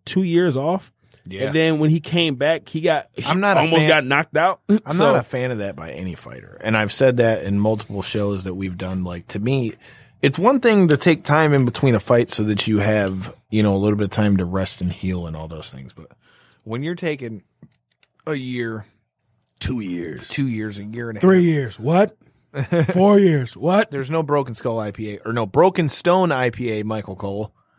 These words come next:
Speaker 2: Yeah, you missed it. They went to go promote Austin's beer, and Michael Cole totally fucked it up. He was like, "Broken Stone I P A." I'm like, "Dog.
Speaker 1: Oh, yeah, I didn't catch
Speaker 2: Really?
Speaker 1: that.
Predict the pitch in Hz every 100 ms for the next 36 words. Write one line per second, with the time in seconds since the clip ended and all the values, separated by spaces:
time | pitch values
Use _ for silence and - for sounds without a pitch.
0 | _ 104 104 104 107 107 - 87 - 120
1 | 120 120 135 135 127 123 113 117 117 120
2 | - 107 107 - 101 95 104 101 92 -
3 | 98 98 101 92 92 95 90 - - 95
4 | 85 80 - - - 50 50 - - -
5 | _ 123 123 107 107 98 - 277 247 233
6 | - - 262 240 185 165 185 175 185 190
7 | 190 143 131 139 135 _ _ 110 85 67
8 | 117 135 131 123 120 123 113 117 180 202
9 | 175 156 113